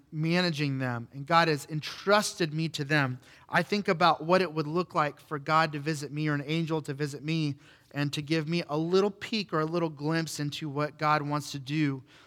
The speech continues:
with them. Um, I think about the car I drive. I think about the house I live in. I think that God has given me all of those things. Why? For me to enjoy? Partially, yes, but to steward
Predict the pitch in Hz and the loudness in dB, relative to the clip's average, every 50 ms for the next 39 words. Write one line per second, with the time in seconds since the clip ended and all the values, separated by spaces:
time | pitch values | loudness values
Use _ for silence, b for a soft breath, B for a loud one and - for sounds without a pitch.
0 | b b b b b b b - - 135 139 127 135 127 143 151 156 151 139 120 | b b b b b b b -10 -8 -8 -6 -6 -6 -2 0 2 2 2 0 0
1 | 110 107 101 - _ _ _ b b b b b b b - 135 139 139 131 127 | -4 -8 -12 -18 _ _ _ b b b b b b b -2 0 2 2 2 2
2 | 127 123 127 135 - _ - - 160 165 - - 180 175 - 170 143 151 151 151 | 0 -2 -6 -10 -12 _ -2 -2 -2 -2 0 -2 -4 -4 -4 -4 -2 2 4 4
3 | 151 - 151 156 147 - - 170 165 175 180 143 147 147 135 147 135 131 131 135 | 4 2 0 -8 -8 -6 0 4 4 4 6 4 2 0 0 0 0 0 0 -2
4 | 143 - 160 151 - 143 147 147 - - 147 - - - 170 180 185 202 196 - | -6 -6 -6 -8 -4 -4 -4 -4 -2 -4 -6 -4 -2 4 6 6 6 6 4 2
5 | - 156 160 160 160 175 185 190 165 165 147 139 143 143 143 - 170 160 - - | 0 0 2 2 2 2 2 2 2 0 0 0 0 -2 -2 -4 -6 -6 -6 -6
6 | 147 135 143 160 156 151 156 156 143 147 - 160 156 147 151 147 151 151 147 b | -8 -6 -2 2 2 4 4 2 -2 -2 -2 -4 -2 -2 -2 -4 -4 -6 -6 b
7 | b b b b - 151 165 180 208 214 196 170 160 180 185 180 180 180 - 190 | b b b b 0 2 4 6 6 4 4 2 2 2 2 2 2 0 -4 -4
8 | 170 156 139 147 143 151 156 165 185 208 208 - - 170 170 180 170 170 160 156 | -4 -2 -4 -4 0 2 4 4 4 4 2 0 -2 -2 0 2 2 2 2 0
9 | 151 135 160 160 175 190 208 220 233 220 - B B B B B B B B - | -2 -2 -2 0 0 2 2 0 -2 -4 -8 B B B B B B B B -18
10 | - - - 190 208 233 - - 165 151 156 151 147 165 190 180 165 156 - - | -10 0 4 4 4 4 4 0 0 -2 -2 -4 0 2 4 4 4 2 0 -4
11 | - 170 151 - - 165 151 - - - - - - 190 202 202 190 185 190 180 | -4 -4 -4 -4 -6 -8 -6 -6 -6 -8 -8 -8 -6 -4 0 2 2 2 2 0